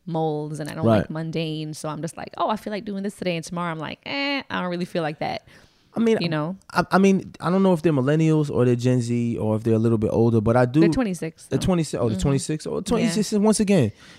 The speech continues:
Speaker 2: young people feeling like they have to have everything figured out
Speaker 1: Yeah.
Speaker 2: at twenty-six.
Speaker 1: Yeah.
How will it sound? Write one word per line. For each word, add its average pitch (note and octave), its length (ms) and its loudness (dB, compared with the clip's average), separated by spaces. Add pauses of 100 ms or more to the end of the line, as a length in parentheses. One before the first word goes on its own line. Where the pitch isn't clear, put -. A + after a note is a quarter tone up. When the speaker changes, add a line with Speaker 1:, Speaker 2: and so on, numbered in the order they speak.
Speaker 2:
young D3 280 2
people A#2 360 0
feeling C#3 340 2
like A#2 160 2
they A#2+ 100 2
have B2 200 2
to B2 80 0
have G#2+ 100 0
everything B2+ 420 -2
figured A2+ 360 -2
out G2+ 280 0
Speaker 1:
Yeah. D3+ 280 -4
Speaker 2:
at G#2+ 160 0
twenty-six. A2 680 0 (100)
Speaker 1:
Yeah. D#3 180 -8